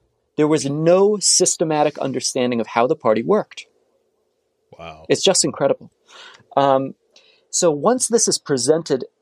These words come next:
Speaker 1: at the convention, amidst what we know about this convention, being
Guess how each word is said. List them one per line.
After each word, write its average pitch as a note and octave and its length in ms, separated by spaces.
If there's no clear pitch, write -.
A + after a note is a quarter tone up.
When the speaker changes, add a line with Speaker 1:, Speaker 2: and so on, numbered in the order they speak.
Speaker 1:
at C3+ 480
the C3 120
convention, C#3+ 680
amidst D3 720
what A#2 220
we A#2+ 160
know C3 300
about G2 280
this - 160
convention, G2+ 580
being A#2+ 300